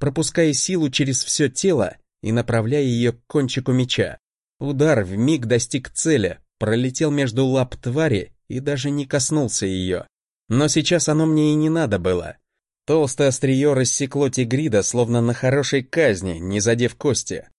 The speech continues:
Тварь ударила сбоку одной лапой, я отбил ее тяжелым мечом, с трудом удержав его.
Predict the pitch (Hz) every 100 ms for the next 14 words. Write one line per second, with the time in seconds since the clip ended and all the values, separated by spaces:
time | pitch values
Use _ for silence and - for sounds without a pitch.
0 | _ _ - 127 180 165 165 165 160 135
1 | 127 160 151 143 131 139 131 165 156 107
2 | 82 - 90 95 110 107 120 123 117 113
3 | 127 113 123 113 110 107 - 143 104 -
4 | _ - - 147 151 160 156 143 151 143
5 | 143 120 - 92 87 73